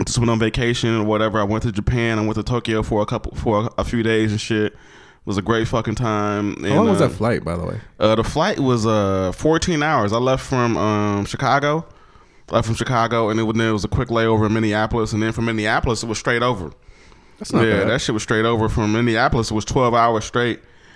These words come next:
Speaker 1: And, um, it was interesting because when we went over,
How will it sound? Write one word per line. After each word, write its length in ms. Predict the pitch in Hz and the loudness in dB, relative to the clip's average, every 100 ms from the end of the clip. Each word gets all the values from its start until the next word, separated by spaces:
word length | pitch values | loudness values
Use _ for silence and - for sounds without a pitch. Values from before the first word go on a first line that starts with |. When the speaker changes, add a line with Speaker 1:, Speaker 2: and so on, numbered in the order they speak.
| - - - | -20 -20 -4
Speaker 1:
And, 220 | 107 107 | -2 0
um, 400 | 101 101 98 - | 0 -2 -4 -2
it 60 | 185 | -2
was 180 | 202 | -2
interesting 540 | - 214 202 165 151 151 - - _ - _ | -2 -4 -2 -2 -2 -4 -10 -20 _ -20 _
because 400 | 127 135 139 131 | 0 4 2 4
when 140 | 131 | 2
we 60 | 147 | 4
went 180 | 170 147 | 4 2
over, 540 | 113 185 151 143 131 | 4 4 4 2 0